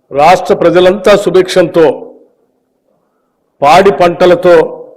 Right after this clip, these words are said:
మంచి వర్షాలతో, పారిశ్రామిక అభివృద్ధితో, ఎటువంటి ఇబ్బందులు లేని శాంతి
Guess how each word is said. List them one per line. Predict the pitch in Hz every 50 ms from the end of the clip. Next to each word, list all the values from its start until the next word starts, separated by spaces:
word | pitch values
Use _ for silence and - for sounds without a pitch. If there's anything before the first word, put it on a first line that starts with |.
| _ _ _ _ _ _ _ _ _ _ _ _ _ _ _ _ _ - 127
మంచి | 135 _ - - 214 190 - 170
వర్షాలతో, | 160 165 160 - - 190 180 175 170 - - 170 160 147 139 - - - - - _ _ _ _ _ _ _ _ _ _ _ _ _ _ _ _ _ _ _ _ _ _ _ _ _ _ _ _ -
పారిశ్రామిక | 156 160 180 202 190 - - 190 202 196 196 196 196 190 202 190 175 160
అభివృద్ధితో, | 151 170 185 175 - 185 - - 190 175 170 156 - - - - - _ _ _ _ _ _ _ _ _ _ _ _ _ _ _ _ _ _ _ _ _ _ _ _ _ _ _ _ _ -
ఎటువంటి | 156 151 151 185 208 220 220 - 220 214 208 190 175 175 - - - - _ _ _ - 151
ఇబ్బందులు | 151 151 160 180 214 208 208 202 202 190 185 185 185
లేని | 190 202 208 202 196 185 165 139 - - - - _ _ _ _ _ _ _ _ _ _ _ _ _ _ _ _ _ _ _ _ _ _ _
శాంతి | - - - 160 170 196 208 - -